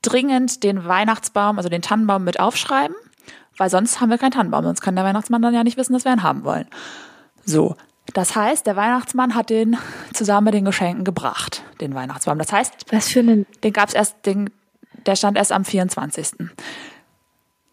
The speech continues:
Speaker 1: So, das ist schon mal
Speaker 2: Ich hab Fragen.
Speaker 1: Ja, und du kriegst gleich noch mehr Fragen, weil ein paar Wochen vorher haben wir zusammen als Kinder mit meinem Papa zusammen selber einen Weihnachtsbaum geschlagen.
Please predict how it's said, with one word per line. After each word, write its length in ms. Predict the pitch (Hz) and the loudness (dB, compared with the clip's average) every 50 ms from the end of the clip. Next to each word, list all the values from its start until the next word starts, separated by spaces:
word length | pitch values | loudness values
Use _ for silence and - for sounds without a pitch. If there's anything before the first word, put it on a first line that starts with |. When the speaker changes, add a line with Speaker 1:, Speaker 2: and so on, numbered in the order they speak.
| _ _ | _ _
Speaker 1:
So, 220 | - - 175 160 | -2 0 0 0
das 180 | - - 240 - | 2 0 0 0
ist 100 | 330 302 | 2 2
schon 120 | - 311 294 | 2 2 2
mal 280 | 285 269 262 262 254 240 - - - - _ _ _ _ _ _ _ _ _ _ _ _ _ _ _ _ _ _ _ _ _ _ _ | 2 2 2 0 -2 -4 -8 -16 -20 -20 _ _ _ _ _ _ _ _ _ _ _ _ _ _ _ _ _ _ _ _ _ _ _
Speaker 2:
Ich 160 | _ 208 - - | _ -12 -6 -6
hab 100 | 214 196 - _ _ - | -8 -8 -8 _ _ -14
Fragen. 240 | - - 190 190 | -4 0 2 2
Speaker 1:
Ja, 180 | 190 165 190 277 - - - - - - - - - - - _ | 4 4 2 0 0 -4 -14 -16 -20 -20 -20 -20 -20 -20 -4 _
und 140 | - 220 - | -2 2 2
du 80 | 240 | 0
kriegst 280 | 226 - - 320 330 - | 0 0 0 0 0 2
gleich 140 | - 262 247 | 2 0 2
noch 100 | 233 247 | 2 2
mehr 160 | 233 240 240 269 | 2 2 2 0
Fragen, 460 | - - - 185 175 175 180 185 180 | 0 0 0 0 0 2 0 -2 0
weil 480 | 202 214 247 262 214 196 202 240 311 - - - - - - _ _ _ _ _ _ _ _ _ _ - | 0 2 2 2 2 2 2 2 0 -2 -6 -18 -20 -20 -20 _ _ _ _ _ _ _ _ _ _ -2
ein 40 | 247 | -2
paar 240 | - - 359 349 320 | 0 0 0 0 0
Wochen 220 | 311 294 - 262 | 0 0 0 -2
vorher 460 | 240 - 311 302 320 277 202 196 214 214 | 0 0 0 0 2 2 2 2 2 2
haben 160 | 247 233 226 | 0 0 2
wir 140 | 226 277 302 | 0 0 0
zusammen 460 | - - 247 208 240 226 202 202 208 | 0 -2 0 0 0 0 2 2 2
als 180 | 196 208 - | 0 0 0
Kinder 340 | - - 277 302 240 196 202 | -2 -2 0 0 2 2 2
mit 200 | 220 226 - - | 2 2 0 0
meinem 160 | 254 220 214 | 0 0 0
Papa 260 | 208 - 269 - 226 208 | 0 -2 0 0 0 0
zusammen 420 | - 214 185 220 226 233 233 226 | 0 0 0 2 2 2 2 0
selber 600 | 196 220 220 240 277 269 196 185 175 185 220 277 - - - - | 0 0 0 2 0 0 0 0 2 2 0 0 -2 -6 -20 -4
einen 180 | - 202 214 202 | 0 0 0 2
Weihnachtsbaum 500 | 214 226 240 233 202 - - 208 214 208 | 2 2 2 0 0 0 0 0 2 2
geschlagen. 580 | 190 175 - 190 196 202 202 196 147 139 143 | 0 0 2 2 4 4 2 0 -2 -4 -8